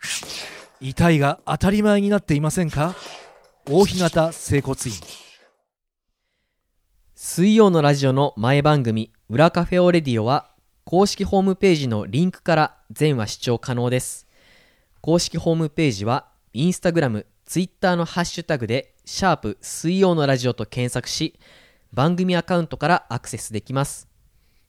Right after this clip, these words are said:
Speaker 2: Google検索でも水曜のラジオでヒットします。ぜひ本編を聞いた感想もお待ちしております。うん、あのー、最近、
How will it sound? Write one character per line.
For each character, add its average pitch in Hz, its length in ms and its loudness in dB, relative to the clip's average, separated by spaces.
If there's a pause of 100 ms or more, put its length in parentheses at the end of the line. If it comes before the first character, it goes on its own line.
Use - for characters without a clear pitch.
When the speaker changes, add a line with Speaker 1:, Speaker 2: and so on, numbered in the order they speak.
(240)
Speaker 2:
Google 185 460 4
検 196 260 0
索 143 200 -6
で 135 100 -2
も 175 280 0
水 185 300 -2
曜 196 140 6
の 160 140 0
ラ 147 100 0
ジ 135 100 -4
オ 143 60 -2
で 160 160 -4
ヒ 127 140 -10
ッ - 20 -8
ト 101 140 -14
し - 140 -12
ま 139 120 -4
す。 - 240 -14 (520)
ぜ 147 140 -2
ひ 131 240 -6
本 131 260 -6
編 113 140 -6
を 107 60 -4
聞 - 160 -10
い 107 40 -10
た 107 120 -6
感 113 200 -6
想 120 180 -4
も 160 200 2
お 107 60 -10
待 107 240 -6
ち - 20 -8
し - 60 -10
て 120 80 -4
お 113 80 -2
り 117 80 -2
ま 139 180 0
す。 - 400 -12 (600)
う 104 40 -12
ん、 107 420 -6
あ 120 180 -4
の 120 600 -4
ー、 - 40 -16
最 175 320 -4
近、 185 600 -6